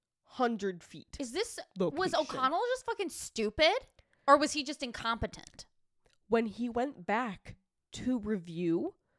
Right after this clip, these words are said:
Speaker 1: all of this beginning information, he had gotten as far as getting a search warrant for Google to get her location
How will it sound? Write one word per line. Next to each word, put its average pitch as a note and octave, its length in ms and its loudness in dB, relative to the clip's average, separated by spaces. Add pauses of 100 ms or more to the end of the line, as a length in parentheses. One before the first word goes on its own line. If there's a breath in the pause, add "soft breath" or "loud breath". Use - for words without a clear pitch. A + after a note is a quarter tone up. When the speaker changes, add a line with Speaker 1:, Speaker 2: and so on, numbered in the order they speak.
(220)
Speaker 1:
all G3 220 4
of F#3+ 140 -2
this F#3 160 -12
beginning F#3 380 -2
information, F3+ 720 -6 (380)
he B3+ 220 -2
had A3+ 300 -2
gotten A#3+ 440 0
as A#3+ 260 -4 (140)
far F#3+ 520 2 (460)
as G#3 340 0 (400)
getting F#4+ 540 4
a D4 160 0
search D4 520 -2
warrant G3 560 -4 (380)
for D4+ 540 4
Google A#3 640 2 (640)
to C4 340 2 (100)
get B3+ 560 4 (400)
her E4+ 360 4
location C#4 840 2